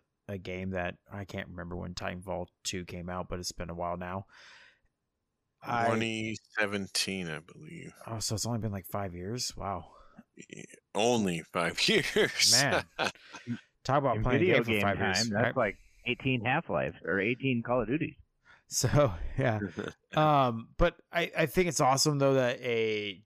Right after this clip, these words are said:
Speaker 1: dedicated group of fans can figure this out and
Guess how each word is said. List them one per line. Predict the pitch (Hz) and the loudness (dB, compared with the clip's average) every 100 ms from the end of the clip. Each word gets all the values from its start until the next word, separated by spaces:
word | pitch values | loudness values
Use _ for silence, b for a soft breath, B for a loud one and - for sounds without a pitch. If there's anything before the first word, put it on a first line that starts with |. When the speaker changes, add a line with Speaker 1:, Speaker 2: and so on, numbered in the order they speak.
| - | -4
Speaker 1:
dedicated | 120 127 123 120 117 110 - | -2 -2 0 0 -2 -6 0
group | 123 117 | 2 2
of | 104 | 0
fans | - 107 104 117 135 139 - | 0 -4 -2 -2 -2 -2 -4
can | - 107 104 101 101 98 95 - | -2 -2 -2 -2 -2 -4 -6 -4
figure | 107 104 | -4 -2
this | 101 104 | -2 -2
out | 98 107 120 117 | 0 0 -2 -6
and | 107 104 101 101 98 95 | -6 -6 -4 -6 -8 -12